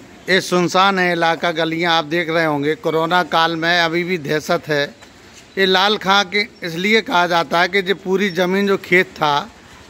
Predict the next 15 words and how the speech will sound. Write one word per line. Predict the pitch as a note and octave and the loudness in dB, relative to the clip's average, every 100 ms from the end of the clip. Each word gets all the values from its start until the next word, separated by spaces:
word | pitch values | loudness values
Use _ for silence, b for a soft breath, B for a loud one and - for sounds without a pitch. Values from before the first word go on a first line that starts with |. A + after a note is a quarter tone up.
| - - | -20 -4
कोई | E3+ G3+ | 2 2
मोहम्मदन | G#3+ F#3 E3+ F3+ G3 G#3 G3 | 2 0 2 2 2 2 0
थे | D#3+ F3 F#3+ C4+ - - - - - - - - - - - | 0 0 0 -4 -6 -6 -6 -10 -4 -4 -4 -12 -20 -16 -2
लाल | D#3+ F3+ F3+ | 0 2 0
खां | E3 F#3 | -2 0
के | F#3 | 0
नाम | F#3+ F3+ F3+ | 0 0 0
से, | F3+ F#3 C4 - - - - - - - - - - - - - - - - - | -2 -2 -2 -10 -20 -20 -20 -20 -20 -20 -20 -20 -20 -20 -20 -18 -18 -16 -14 -6
उनकी | F3 F#3+ G3+ | -2 2 2
पूरी | G3 G3 G#3 G3+ | 2 2 2 4
ज़मीन | F#3 F#3 G#3 G#3 | 2 2 2 0
थी, | F3+ F#3 A3 - | 0 0 -2 -6
इसलिए | F3 E3+ F#3 G#3 G#3 | -6 -2 2 4 4
ये | G3+ G3 | 2 0
कुगा | F3+ E3+ G3 G3+ | -4 0 2 2